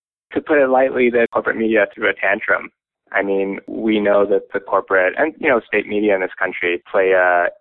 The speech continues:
integral role in defining the limits of debate and dissent in this country. And the document is, you know, not a outlandishly radical document, but in many ways it does run up against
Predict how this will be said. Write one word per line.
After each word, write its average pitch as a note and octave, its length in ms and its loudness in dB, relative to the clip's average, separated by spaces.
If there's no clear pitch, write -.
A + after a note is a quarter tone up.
integral G#2 600 0
role F#2+ 540 2
in F#2 460 -2
defining A2+ 760 0
the G#2 60 0
limits G#2+ 480 2
of F#2 140 -6
debate F#2 380 -2
and F#2 140 -10
dissent F#2 360 -4
in E2+ 80 -6
this E2 140 -12
country. - 460 -6
And F2 480 -4
the - 60 -4
document C3+ 640 0
is, A2+ 240 0
you A#2+ 140 -2
know, G2+ 180 2
not A2+ 380 0
a G#2 280 4
outlandishly G#2+ 920 0
radical G2 920 0
document, A2+ 480 0
but A#2 200 2
in B2 220 -2
many C#3 240 4
ways A2 400 4
it G#2+ 160 -2
does A2+ 360 0
run A2 280 2
up A2+ 200 0
against F#2 460 -2